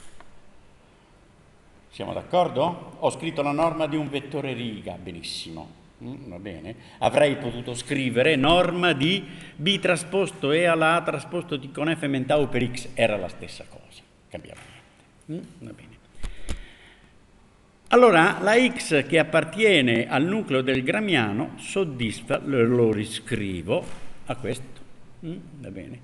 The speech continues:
Ma questo cosa significa? Che l'integrale in un intervallo t con zero, t con f, di una funzione di t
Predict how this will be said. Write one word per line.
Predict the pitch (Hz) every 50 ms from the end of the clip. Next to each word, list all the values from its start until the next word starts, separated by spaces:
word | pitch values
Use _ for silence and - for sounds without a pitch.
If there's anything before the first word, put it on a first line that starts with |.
| - - - - - - - - - - - - - - - -
Ma | - - 190 202 196 190 196 190 190 185 185 185 185 185 185 185 - - 80 76 76 80 82 82 - - 175 -
questo | - 226 226 226 233 214
cosa | - 185 165 151 143 151 151 151 151 147 147
significa? | 139 - - 160 151 147 139 120 131 131 117 - 123 120
Che | 123 - 185 170
l'integrale | 185 214 226 214 185 190 175 156 165 170 170 151 135 117 - 110
in | 131
un | 143 156
intervallo | 165 160 147 165 160 165 170 202 185 156 143 139 131
t | 135 139 139
con | 139 147 147 151 143
zero, | 160 208 208 190 170
t | - - 151
con | - - 147
f, | 143 131 120 - - - - - - - - - - - - - - - - - - - - - - - - - -
di | - 139 151
una | 180 165 143 131
funzione | - - 226 233 226 214 202 - - 254 262 254 214 175 147 135 123 123 117 117 123 - - - - - - - - - - - - - - - - - - -
di | - 139 127 120 135 127
t | 131 - 123 117 104